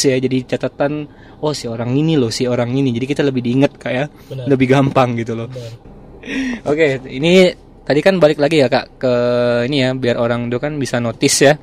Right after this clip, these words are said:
Speaker 2: Mm-mm.
Speaker 1: Notice sama kemampuan kita pribadi lah gitu. Tadi berarti cara untuk mengimprovisasi diri adalah kita menjadi beda dibanding yang lain gitu loh. Jadi seolah-olah, padahal tadi kemung-, kemungkin orang tuh pengalamannya lebih panjang ya, Kak.
Speaker 2: Benar.
Speaker 1: Tapi karena kita beda, kita yang lebih diinget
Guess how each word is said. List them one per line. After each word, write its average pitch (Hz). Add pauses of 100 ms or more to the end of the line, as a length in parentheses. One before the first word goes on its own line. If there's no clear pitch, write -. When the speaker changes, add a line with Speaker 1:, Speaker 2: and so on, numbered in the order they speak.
Speaker 2:
Mm-mm. 143
Speaker 1:
Notice 117
sama 113
kemampuan 117
kita 120
pribadi 120
lah 120
gitu. 107
Tadi 127
berarti 156
cara 127
untuk 131
mengimprovisasi 127
diri 123
adalah 135
kita -
menjadi 123
beda 117 (180)
dibanding 110
yang 110
lain 107
gitu -
loh. 92 (480)
Jadi 117
seolah-olah, 113 (300)
padahal 127
tadi 180
kemung-, 143
kemungkin 143 (240)
orang 135
tuh 226
pengalamannya 151
lebih 175
panjang 208
ya, 151
Kak. 135 (260)
Speaker 2:
Benar. 156
Speaker 1:
Tapi 147
karena 220
kita 180
beda, 143
kita 208
yang 220
lebih 156
diinget 156